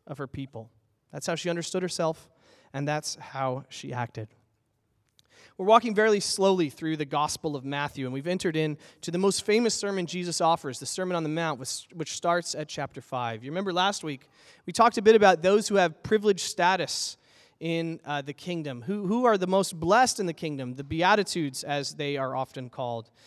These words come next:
And we spent some time reflecting on who have this privileged status in the kingdom. If you want to reflect on that again, there's three sermons on it. You can find them online. Lyndon and I preached, uh, through these things. Now we're coming out of this,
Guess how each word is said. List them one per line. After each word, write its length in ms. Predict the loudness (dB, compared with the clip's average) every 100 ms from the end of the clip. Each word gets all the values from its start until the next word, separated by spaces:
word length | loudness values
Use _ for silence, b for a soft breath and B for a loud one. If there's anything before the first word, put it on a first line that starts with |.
| b b
And 80 | 2
we 260 | 2 2 -2
spent 300 | 2 2 2
some 100 | -2
time 300 | 0 0 0
reflecting 480 | 0 2 2 0
on 180 | -2 -2
who 220 | -2 0
have 220 | 2 2 2
this 180 | -4
privileged 360 | -2 -4 -2 -4
status 500 | -2 -2 -2 -6 -10 b b b -8
in 100 | -8
the 60 |
kingdom. 280 | -4 -2 -2
If 100 | -6
you 80 | -6
want 120 | -6
to 180 | -6 -8
reflect 440 | -12 -6 -6 -6
on 60 | -8
that 120 | -8
again, 260 | -6 -6 -4
there's 220 | -6 -8
three 160 | -8 -8
sermons 400 | -6 -6 -4 -4
on 120 | -4
it. 120 | -6
You 80 | -10
can 120 | -14
find 300 | -8 -6 -6
them 240 | -6 -8 -8
online. 500 | -8 -6 -4 -4 -6
Lyndon 220 | -10 -12
and 100 | -12
I 100 | -12
preached, 440 | -10 -12 -10 -14 -18 b b b -8
uh, 120 | -8
through 300 | -6 -6 -6
these 240 | -6 -6
things. 380 | -8 -10 -10 -6
Now 240 | 2 4 4
we're 120 | 2
coming 340 | 0 0 2
out 120 | 2
of 120 | 0 0
this, 320 | 0 -2